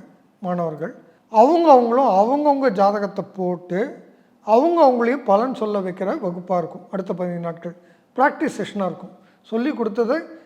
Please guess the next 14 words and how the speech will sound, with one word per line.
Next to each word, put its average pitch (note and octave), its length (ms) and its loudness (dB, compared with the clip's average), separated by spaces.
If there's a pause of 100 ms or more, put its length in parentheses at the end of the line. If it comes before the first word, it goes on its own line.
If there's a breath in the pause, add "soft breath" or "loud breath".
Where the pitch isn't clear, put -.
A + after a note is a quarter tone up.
(240 loud breath)
செயல்படுத்தக்கூடிய A#3+ 1300 0
தன்மை G3+ 320 -6
உள்ள G3 200 -2
வகுப்பு. E3 400 -8 (520 soft breath)
அப்போ A#3+ 320 6
இந்த B3 140 2
பிராக்டிஸ் C#4+ 580 -2
செஷன் A#3+ 220 -8
ரொம்ப G#3 240 -4
முக்கியம். F#3+ 440 -8 (640 soft breath)
அதனால C4+ 480 4
இன்னொரு C4+ 360 0
பதினைந்து A3+ 340 0
நாள் A#3 200 -2